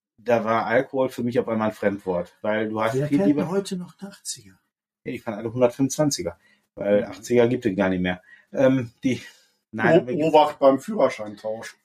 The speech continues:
Speaker 1: Ja, das ist ja nochmal ein ganz anderes Thema. Ähm, nein, aber die, ähm, also da hast recht, aber die, die stehen immer noch vor den Schulen, zumindest hier bei uns vor den Schulen sehe ich das, dass da so die eine oder andere Maschine steht. Da ist aber auch Fakt, dass sich da deutlich was geändert hat.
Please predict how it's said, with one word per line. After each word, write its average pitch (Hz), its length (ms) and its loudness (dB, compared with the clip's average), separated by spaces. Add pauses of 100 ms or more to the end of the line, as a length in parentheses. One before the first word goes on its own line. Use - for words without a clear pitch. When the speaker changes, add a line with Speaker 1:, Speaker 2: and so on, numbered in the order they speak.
Speaker 1:
Ja, 110 240 -4
das 127 140 -6
ist - 60 -14
ja 151 60 0
nochmal 139 140 2
ein 131 60 2
ganz 127 100 0
anderes 120 320 -2
Thema. 95 320 -4 (400)
Ähm, 123 360 -2 (260)
nein, 120 160 2
aber 123 120 6
die, 120 220 2
ähm, 107 600 0 (420)
also 113 240 0 (240)
da 107 220 -2
hast 107 200 -2
recht, 180 420 -2 (220)
aber 120 240 -18
die, 107 240 -20
die 123 360 -4
stehen 127 200 -4
immer 147 120 -2
noch 165 140 -4
vor 160 100 0
den 151 120 2
Schulen, 165 520 0
zumindest 120 400 -2
hier 117 80 -2
bei 110 80 0
uns 151 200 -2
vor 147 100 0
den 139 120 2
Schulen 139 400 -2
sehe 123 140 2
ich 123 100 -6
das, 123 240 -2
dass 107 140 -10
da 110 100 -8
so 107 160 -2
die 107 140 -2
eine 113 120 -4
oder 113 100 -2
andere 110 200 -4
Maschine 110 340 -4
steht. 107 360 -4 (560)
Da 143 260 2
ist 233 100 -6
aber 180 140 2
auch 165 140 0
Fakt, 151 320 -2
dass - 100 -4
sich 120 140 -14
da 143 140 4
deutlich 143 280 0
was 131 160 -6
geändert 120 320 -2
hat. 117 220 -2